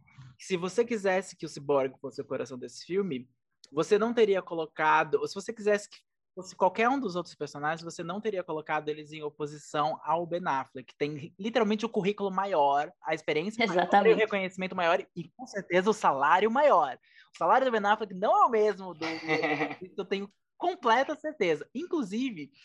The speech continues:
Speaker 1: o roteirista desse filme deu uma entrevista pra Vanity Fair essa semana, e ele foi chamado pra fazer, é, é, esse filme da Liga da Justiça por amizade com o Ben Affleck, porque ele escreveu o roteiro de Argo, que é o filme que ganhou o Oscar do,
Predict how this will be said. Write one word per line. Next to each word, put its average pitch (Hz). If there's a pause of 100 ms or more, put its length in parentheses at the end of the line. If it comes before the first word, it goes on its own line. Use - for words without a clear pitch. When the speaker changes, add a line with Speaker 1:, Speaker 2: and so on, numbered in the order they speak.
(140)
Speaker 1:
o 156
roteirista 190
desse 180
filme 180
deu 156
uma 156
entrevista 143
pra 143
Vanity 139
Fair 131
essa 127
semana, 147 (400)
e 180
ele 214
foi 359
chamado 170
pra 160
fazer, 139 (400)
é, 151
é, 139
esse 151
filme 147
da 135
Liga 139
da 135
Justiça 180 (340)
por 381
amizade 240
com 254
o -
Ben 262
Affleck, 185
porque 147
ele 175
escreveu 202
o -
roteiro 202
de 233
Argo, 185
que 220
é 202
o 208
filme 196
que -
ganhou 214
o 247
Oscar 214
do, 208